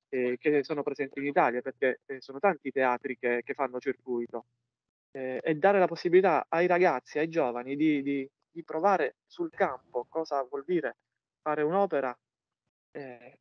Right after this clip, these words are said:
è importantissimo. Quindi onore a, all'Opera Studio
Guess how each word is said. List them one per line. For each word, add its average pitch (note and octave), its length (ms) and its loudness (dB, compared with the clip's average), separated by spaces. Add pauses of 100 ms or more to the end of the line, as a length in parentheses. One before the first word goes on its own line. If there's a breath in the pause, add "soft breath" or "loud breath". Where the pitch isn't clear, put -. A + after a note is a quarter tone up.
è - 80 -16
importantissimo. C#3 1000 -10 (100)
Quindi C#3+ 240 -10
onore C#3+ 400 -4
a, B2 260 -6 (680)
all'Opera C3 680 -6
Studio C3 560 -4